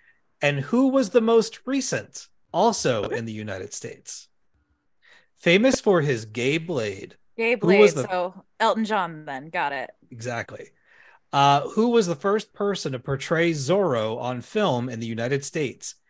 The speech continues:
Speaker 1: And who was the most recent, also in the U S?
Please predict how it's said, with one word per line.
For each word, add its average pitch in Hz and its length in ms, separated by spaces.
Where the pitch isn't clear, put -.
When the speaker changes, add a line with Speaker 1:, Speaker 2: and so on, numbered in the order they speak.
Speaker 1:
And 117 160
who 175 180
was 120 240
the 107 100
most 110 320
recent, 113 640
also 117 580
in 104 180
the 95 80
U 92 240
S? - 400